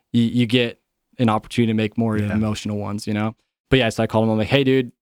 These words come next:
Speaker 1: my intention a hundred percent was to build a house on this, but, like, my wife and I have been talking about selling it. Would you be,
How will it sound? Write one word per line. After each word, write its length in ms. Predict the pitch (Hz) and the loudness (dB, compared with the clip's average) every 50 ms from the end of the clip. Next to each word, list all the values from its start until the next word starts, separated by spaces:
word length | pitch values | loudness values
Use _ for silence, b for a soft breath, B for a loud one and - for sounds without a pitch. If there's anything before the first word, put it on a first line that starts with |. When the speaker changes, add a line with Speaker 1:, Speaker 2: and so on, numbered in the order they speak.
| _ - | _ -14
Speaker 1:
my 400 | 117 107 110 107 104 110 113 107 - _ _ _ _ _ _ | -8 -4 -2 0 0 0 0 -2 -6 _ _ _ _ _ _
intention 580 | - 123 117 110 - - 127 127 123 - 147 143 | -2 0 0 0 0 0 0 0 2 2 0 0
a 60 | 117 | 0
hundred 200 | 98 117 123 113 110 | 0 0 0 -2 -2
percent 320 | 110 101 - 117 117 113 107 | -4 -4 -2 -2 -2 -2 -2
was 140 | 110 104 101 | -4 -4 -4
to 60 | 101 | -4
build 160 | 104 104 98 | -4 -4 -4
a 40 | 104 | -4
house 300 | - 95 101 110 - - | -6 -4 -6 -4 -2 -2
on 100 | 139 139 | 0 0
this, 180 | 143 147 143 | 0 -2 -4
but, 160 | - - 113 113 | -4 -6 -4 -4
like, 220 | 107 101 98 - | -4 -4 -4 -4
my 80 | 107 104 | -4 -2
wife 220 | 104 104 107 104 | -2 -2 -2 -2
and 60 | - 110 | -4 -4
I 40 | |
have 80 | 107 101 | -4 -4
been 100 | 101 104 | -4 -4
talking 260 | - 101 101 - 107 | -4 -4 -4 -2 -4
about 240 | 104 101 101 95 - | -4 -4 -4 -6 -6
selling 320 | - - 113 113 107 101 | -6 -4 -2 -2 0 -2
it. 180 | 104 101 - - _ _ _ _ _ _ | -2 -4 -6 -8 _ _ _ _ _ _
Would 160 | - 110 110 107 | -6 -6 -4 -4
you 100 | 107 101 | -4 -4
be, 280 | 107 104 101 101 101 | -2 -4 -4 -4 -8